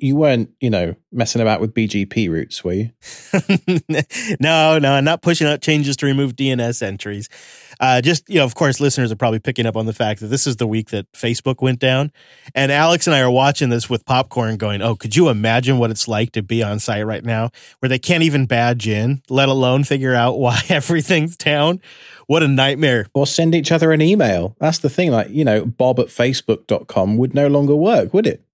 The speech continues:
Speaker 2: Man, if, uh, if, uh, if I didn't know any better, I, I'd think somebody probably lost their job.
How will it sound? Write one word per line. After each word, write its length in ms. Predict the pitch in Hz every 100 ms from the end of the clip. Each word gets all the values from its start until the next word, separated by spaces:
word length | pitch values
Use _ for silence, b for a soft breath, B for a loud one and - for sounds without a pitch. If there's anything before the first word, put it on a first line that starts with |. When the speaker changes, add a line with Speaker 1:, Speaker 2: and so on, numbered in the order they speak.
| _ _ -
Speaker 2:
Man, 800 | 85 139 147 139 120 95 67 - _
if, 240 | 156 147 156
uh, 320 | 139 123 110 B B -
if, 300 | 151 139 147
uh, 160 | 127 117
if 120 | 156
I 100 | 170
didn't 180 | 175 139
know 140 | 151
any 100 | 165
better, 300 | 113 110 110
I, 140 | 110 -
I'd 260 | 123 139
think 220 | - 117 110
somebody 340 | 127 117 104
probably 260 | 98 110 104
lost 220 | 107 -
their 120 | 92
job. 340 | 92 107 104